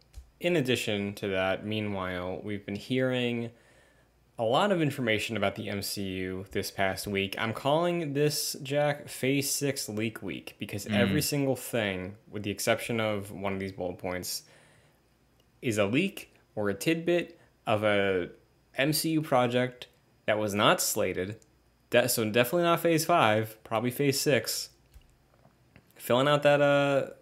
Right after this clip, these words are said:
Speaker 1: what was it, eight projects left unclaimed after Comic-Con?
Speaker 2: Mm-hmm. Sure. Sounds right.
Speaker 1: So, uh, let's save the non-relevant Phase six League Week story to the end,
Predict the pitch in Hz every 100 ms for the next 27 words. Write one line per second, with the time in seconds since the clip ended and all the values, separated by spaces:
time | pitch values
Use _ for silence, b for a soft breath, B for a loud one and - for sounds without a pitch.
0 | - - 113 104 92 - - 120 135 -
1 | 139 139 151 - - - 135 127 127 -
2 | - 123 127 131 135 143 _ _ _ _
3 | _ _ _ - 107 113 143 147 139 -
4 | - 131 127 - 131 131 127 135 _ _
5 | - 123 127 135 139 - _ - - _
6 | - 120 101 120 - - 95 135 _ -
7 | 101 101 98 - _ _ _ _ _ _
8 | _ - 107 104 - _ _ _ _ _
9 | 110 107 107 120 123 - 160 135 123 107
10 | 101 101 101 101 98 92 _ 104 95 95
11 | 90 92 90 - - _ - 113 101 98
12 | - 95 92 92 90 - - 85 85 90
13 | 87 85 78 87